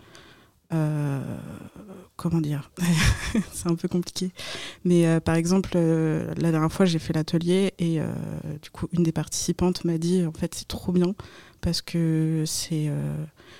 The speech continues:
je me suis focalisée sur moi, c'était long. Euh, du coup, en fait, euh,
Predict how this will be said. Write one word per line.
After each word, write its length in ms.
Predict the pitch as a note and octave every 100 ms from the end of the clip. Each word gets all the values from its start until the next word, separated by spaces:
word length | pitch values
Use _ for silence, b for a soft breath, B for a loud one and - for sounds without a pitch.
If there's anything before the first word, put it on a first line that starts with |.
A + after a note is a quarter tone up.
| -
je 120 | -
me 60 | F3+
suis 160 | -
focalisée 520 | F3+ F3+ F#3 F#3 F3+
sur 200 | F#3 -
moi, 400 | F#3 F3 F3+ A3 A#3
c'était 340 | - F3 F3
long. 320 | E3+ F3+ G#3 B3 - _ -
Euh, 580 | F3 E3+ D#3+ D#3+ D#3+ F3 b b b b b
du 100 | F3+
coup, 140 | F3 G#3
en 80 |
fait, 300 | F#3 G3+ - F#3+
euh, 680 | F3 E3+ E3 E3 D#3+ E3